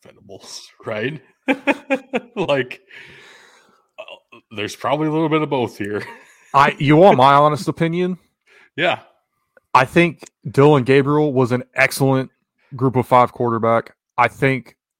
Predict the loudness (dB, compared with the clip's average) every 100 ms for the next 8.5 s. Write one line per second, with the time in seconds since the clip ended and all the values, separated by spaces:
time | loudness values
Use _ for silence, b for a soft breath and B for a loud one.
0 | -12 -2 2 2 0 -4 -2 0 0 -2
1 | -8 -18 _ _ _ _ _ _ _ _
2 | _ _ _ _ _ _ _ _ _ _
3 | _ _ _ _ _ _ _ _ _ _
4 | _ _ _ _ -2 2 2 2 -4 -8
5 | -6 -6 -6 -8 -10 _ _ _ -6 -4
6 | -4 -8 _ _ _ _ _ -10 -10 -10
7 | -16 _ _ _ _ _ -14 -10 -8 -6
8 | -6 -4 -4 -6 -12